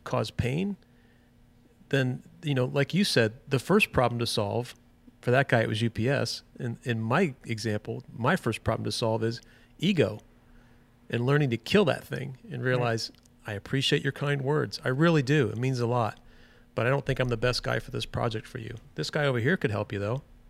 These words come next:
Speaker 2: Right.
Speaker 1: And here's his contact information."
Speaker 2: Yeah. That's, honestly, that's one of my favorite things to be able to do is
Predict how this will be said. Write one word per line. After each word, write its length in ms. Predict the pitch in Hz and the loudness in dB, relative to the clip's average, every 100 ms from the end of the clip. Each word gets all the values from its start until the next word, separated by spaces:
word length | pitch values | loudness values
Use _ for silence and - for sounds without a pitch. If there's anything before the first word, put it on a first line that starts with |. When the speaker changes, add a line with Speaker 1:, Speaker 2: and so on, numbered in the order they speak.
| - | -6
Speaker 2:
Right. 100 | 147 | -4
Speaker 1:
And 80 | 143 | 0
here's 180 | 143 | 0
his 120 | 135 - | 0 0
contact 380 | 139 147 113 | -2 0 -4
information." 560 | 113 117 123 120 131 127 - - - - - - - - - - | -6 -8 -10 -10 -12 -14 -20 -20 -20 -20 -20 -20 -20 -20 -20 -10
Speaker 2:
Yeah. 200 | 143 156 156 - _ - | -6 -6 -6 -16 _ -6
That's, 320 | 170 - - | -4 -4 -6
honestly, 320 | - 170 - 185 | -2 0 2 2
that's 160 | 156 | 0
one 60 | 170 | -2
of 60 | 156 | -2
my 80 | |
favorite 320 | 143 151 139 - | 0 0 0 -2
things 200 | 147 131 | -4 -4
to 80 | 123 | -4
be 160 | 120 | -2
able 140 | 123 120 | -2 -2
to 80 | 123 | -6
do 400 | 123 117 123 131 | -6 -6 -6 -6
is 500 | 131 127 123 127 - | -6 -4 -4 -6 -12